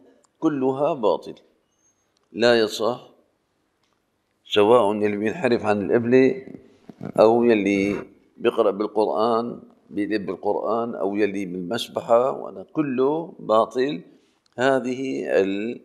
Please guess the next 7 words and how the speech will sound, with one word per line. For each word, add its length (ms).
الاستخارة 640
الشرعية. 680
ممكن 360
إنسان 300
يقول: 300
"والله 320
أنا 420